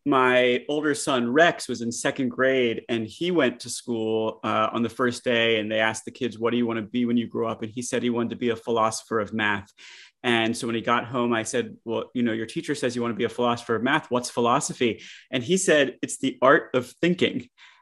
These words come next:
uh, which is, I think, as, as, uh, good a description as I've ever heard. So I think philosophers are people that find puzzling things about the world and they think about them carefully.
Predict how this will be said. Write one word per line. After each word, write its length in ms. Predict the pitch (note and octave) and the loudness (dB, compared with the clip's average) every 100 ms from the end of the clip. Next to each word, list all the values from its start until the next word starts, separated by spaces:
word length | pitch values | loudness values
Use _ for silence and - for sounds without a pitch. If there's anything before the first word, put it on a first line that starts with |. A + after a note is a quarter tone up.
| _ | _
uh, 500 | C3+ B2 B2 B2 B2+ B2 | 4 6 8 6 4 4
which 320 | D3 C#3 - | 2 0 2
is, 460 | C3+ B2+ B2 B2 - - | 4 4 2 -2 -2 0
I 100 | C3 | 2
think, 220 | F3+ F3 | 2 4
as, 300 | D3 B2+ - - | 4 2 -2 2
as, 420 | B2 A#2+ A2+ - | 4 2 -2 -4
uh, 180 | B2 A#2 | 2 2
good 240 | A2+ D#3 D#3 | 4 2 2
a 60 | |
description 840 | D3 C#3+ - C#3 - C3 B2 B2 - | 0 -2 0 0 2 2 4 2 0
as 160 | A#2+ | 2
I've 240 | B2 A#2 A#2+ | 4 4 4
ever 240 | A#2 A2+ | 2 0
heard. 380 | G#2 A2 G2 G2 | 0 0 0 -2
So 160 | - | 0
I 80 | A#2 | 0
think 180 | A#2 B2 | 0 -2
philosophers 580 | - B2 B2+ - C#3 A#2 | 4 4 4 2 -2 0
are 60 | B2 | -2
people 480 | C3+ B2 B2 A#2+ - - - | -2 4 4 4 -2 -20 -8
that 120 | - B2 | -4 2
find 280 | C3 A#2+ | 4 4
puzzling 480 | A#2+ C#3 C3 C3+ B2 | 4 2 2 2 2
things 240 | A#2+ B2+ A#2+ | 2 -2 2
about 240 | A#2+ A#2 | 2 2
the 80 | A#2+ | 0
world 480 | A2+ A2+ A2 A2 - - | 0 2 2 0 -4 -4
and 140 | A2 | 0
they 140 | A2 | 0
think 320 | G#2 - B2+ A#2+ | -2 -4 -4 -2
about 280 | A2 G#2 | -2 -2
them 300 | G#2+ G#2 G#2 | -4 -6 -6
carefully. 480 | G2 G#2+ G#2 A2 A2 | -6 -10 -8 -10 -12